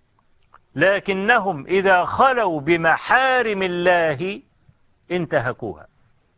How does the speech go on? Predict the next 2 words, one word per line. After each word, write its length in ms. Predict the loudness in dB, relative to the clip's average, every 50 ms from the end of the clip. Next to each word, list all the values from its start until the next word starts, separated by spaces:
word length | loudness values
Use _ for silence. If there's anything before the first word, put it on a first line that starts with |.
| _ _ _ _ _ _ _ _ _ _ _ _ _ _ _ _ _ _ _ _ _ _ _ _ _ _ _ _ _ _ _ _ _ _ _ _ _ _ _ _ -20 -20 _ _ _ _ _ _ _ _ _ _ _ _ _ _ _ _ _ _ _ _ _ -18
حديث 400 | -14 -12 -10 -8 -8 -10 -10 -12 _ _ -14
مرعب، 380 | -8 -4 -4 -2 -2 -4 -8